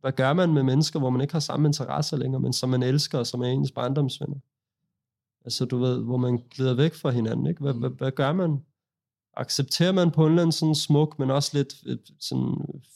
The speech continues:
filmisk måde, at ligesom, nu går vi hver til sit, men vi har hinanden i hjerterne, eller sådan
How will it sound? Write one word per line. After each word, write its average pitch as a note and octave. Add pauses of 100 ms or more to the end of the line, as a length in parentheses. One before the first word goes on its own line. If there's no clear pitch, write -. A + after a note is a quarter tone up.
filmisk C3
måde, B2
at B2
ligesom, A#2+ (880)
nu B2+
går C3
vi B2
hver C3
til C#3+
sit, D3+
men C#3
vi B2+
har B2+
hinanden C3
i B2+
hjerterne, B2
eller A#2+
sådan B2